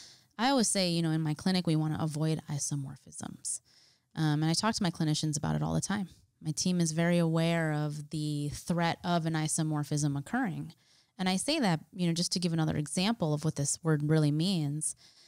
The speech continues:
Sometimes families may be in denial, and and they're still coming to us for treatment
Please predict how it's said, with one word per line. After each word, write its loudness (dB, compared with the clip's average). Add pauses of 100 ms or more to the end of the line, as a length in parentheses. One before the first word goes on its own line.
(140)
Sometimes 0
families 2
may 4
be 2
in 4
denial, -2 (340)
and 2 (320)
and 2
they're 4
still 2
coming 0
to 2
us 0
for 0
treatment -2